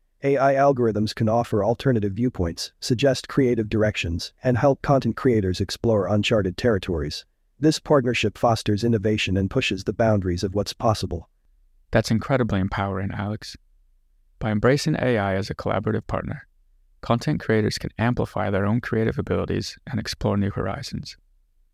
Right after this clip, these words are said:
Speaker 2: It's a mindset shift from seeing A I as a competitor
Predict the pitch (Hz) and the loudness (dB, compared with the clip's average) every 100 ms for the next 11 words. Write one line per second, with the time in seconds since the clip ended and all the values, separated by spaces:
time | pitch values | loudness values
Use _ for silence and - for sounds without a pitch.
0 | _ _ _ _ - 104 123 143 139 - | _ _ _ _ -2 2 4 2 2 -2
1 | 87 - - - - 95 104 95 104 101 | -2 -4 -4 -4 -6 -2 0 0 0 0
2 | 101 98 104 - 104 - 101 - | 0 0 -2 -4 -4 0 -2 -2